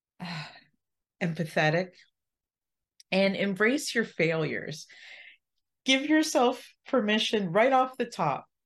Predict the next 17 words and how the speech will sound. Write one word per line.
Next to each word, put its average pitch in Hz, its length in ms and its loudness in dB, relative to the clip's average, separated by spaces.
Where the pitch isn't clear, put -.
and 165 360 0
convince 254 460 0
yourself - 540 -2
and 175 220 2
know 214 380 2
with 147 180 -6
everything 254 460 -2
that 233 140 0
you 220 180 -2
are 147 400 0
that 156 380 0
you're 175 260 0
gonna 208 280 -2
fail. 185 520 -4
It's 170 220 -2
gonna 160 320 2
happen. 170 640 -4